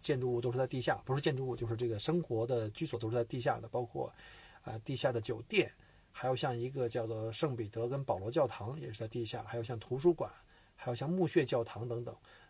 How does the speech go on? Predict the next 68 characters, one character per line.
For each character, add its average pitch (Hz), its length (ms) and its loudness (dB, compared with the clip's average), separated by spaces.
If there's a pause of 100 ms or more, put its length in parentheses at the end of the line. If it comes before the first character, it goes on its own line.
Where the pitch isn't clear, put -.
那 165 120 4
Cooper 208 240 4
Pedy 185 280 6
是 139 100 2
世 - 140 0
界 175 100 10
上 160 160 4
现 165 140 0
在 156 80 4
目 160 120 2
前 151 140 0
最 180 280 4
重 185 300 2
要 120 200 0
的 117 80 -2
澳 123 100 2
宝 117 140 4
产 - 240 -8
地， 127 180 -6 (500)
在 151 180 2
Old 160 200 4
Timers 160 480 2
Mine 139 500 0
这 120 120 -4
个 107 360 0 (140)
博 156 180 8
物 165 60 10
馆 101 220 -2
呢， 107 140 -6
可 - 60 -2
以 127 60 4
参 135 240 -2
观 135 160 0
这 127 140 0
个 104 200 -4 (120)
澳 - 100 -2
宝 113 100 -2
矿， 151 240 0 (600)
啊， 104 180 -8
它 - 100 -8
还 120 140 -2
有 120 140 0
一 107 60 -2
些 123 100 -2
个 127 100 0
小 107 160 -4
电 127 160 0
影 117 100 -8
去 113 120 -4
介 127 180 0
绍。 147 260 0
我 104 60 -8
们 101 80 -6
今 117 140 -4
天 120 80 -4
刚 120 120 -2
刚 120 100 0
结 113 200 -2
束 120 180 -2
这 107 180 -4
个， 113 200 -12 (560)
呃， 107 80 -10 (640)
澳 135 100 4
宝 113 100 2
矿 123 140 -2
的 113 80 -2
游 113 300 -2
览， 127 120 -2